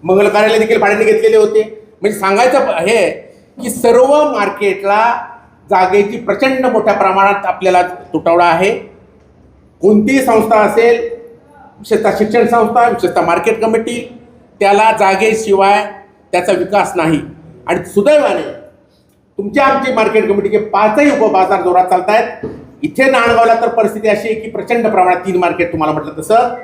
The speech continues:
इथे चारशे कोटीचा उलाढाल सा-, आपली होती, पाचशे कोटीची उलाढाल मी उलाढाल इथं नांदगावला होते. आणि म्हणून सात आठ वर्षापासून आपण जागेच्या शोधात होतो. तर तिथं आपण मागच्या पंचवार्षिकला देखील, ह्या निवडणुकीपूर्वी मागच्या पंचवार्षिक सांगतो,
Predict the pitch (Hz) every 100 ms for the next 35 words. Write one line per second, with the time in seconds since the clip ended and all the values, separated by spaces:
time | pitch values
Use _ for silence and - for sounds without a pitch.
0 | - - _ _ 165 160 233 196 196 262
1 | - 214 208 208 190 190 190 202 185 175
2 | 185 180 175 170 175 170 190 165 165 165
3 | 160 156 160 160 170 165 165 180 180 180
4 | 190 170 175 180 170 - - - - -
5 | - 185 202 214 277 285 - - - -
6 | _ 214 233 269 262 240 - - 226 233
7 | 214 - 226 - - - _ 202 202 233
8 | 233 220 208 202 185 165 - - - -
9 | _ _ _ _ _ _ _ _ - -
10 | - 202 214 220 233 226 262 277 277 -
11 | - - - 196 202 277 262 254 254 233
12 | 254 240 233 233 262 262 - - - -
13 | 233 247 277 - 302 302 320 214 220 -
14 | 254 247 247 - - 202 180 160 -